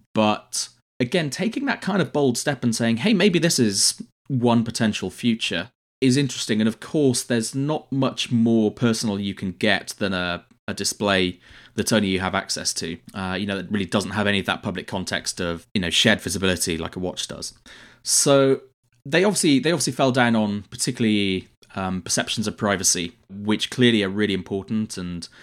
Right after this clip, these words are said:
there are all sorts of ethical challenges around wearables, which we haven't got a clue how to answer at this stage. But th-, I, I could see that being an interesting field of inquiry, you know, vision, glasses, even, you know, contact lenses, all these sorts of things are, are talked about.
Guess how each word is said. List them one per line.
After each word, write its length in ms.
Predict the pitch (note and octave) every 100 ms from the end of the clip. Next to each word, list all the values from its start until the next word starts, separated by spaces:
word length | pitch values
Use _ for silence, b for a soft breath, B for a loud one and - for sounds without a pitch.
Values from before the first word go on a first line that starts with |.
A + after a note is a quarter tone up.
| b b _
there 140 | G#2
are 60 | G#2+
all 120 | A2+
sorts 180 | A#2 -
of 80 | G#2
ethical 360 | G#2 A#2 G2+
challenges 720 | - G2+ F2+ E2+ F2 E2 - -
around 220 | F#2+ F2+
wearables, 460 | F#2 F2+ E2+ F2+ E2
which 180 | F#2+ -
we 380 | G#2 G2 F2 E2 _ _ _ -
haven't 300 | - G#2+ G#2
got 140 | F#2
a 20 |
clue 380 | - - G#2 F#2
how 120 | F2
to 140 | F2 F2+
answer 380 | E2+ - - -
at 80 | -
this 140 | - -
stage. 360 | - E2+ - _
But 200 | C#3+ D3+
th-, 200 | F#3+ A#3+ -
I, 40 |
I 20 | G#3
could 160 | A3
see 300 | - - G#3
that 540 | F3+ E3 D3 - - - _ _ B2
being 220 | B2+ A#2
an 80 | A2+
interesting 340 | A2 - A#2
field 240 | G#2 A2+ G2+
of 60 |
inquiry, 520 | F#2+ F#2 G2+ E2+ F2+ - _
you 120 | F#2
know, 240 | F2+ E2+ F#2+ -
vision, 540 | - G#2+ A2+ G2 F#2+ - _ _ _ _ -
glasses, 580 | G#2 F#2+ G#2 F#2+ F2 -
even, 240 | A2 G#2
you 60 | G#2
know, 80 | F2+
contact 340 | A2+ G2+ -
lenses, 360 | F#2+ F#2 F2+ F#2
all 100 | F#2
these 140 | F2+
sorts 160 | F2+ F2
of 40 |
things 200 | G2 F2
are, 220 | F2 E2+
are 40 | -
talked 280 | G#2+ - E2+
about. 340 | E2+ E2 -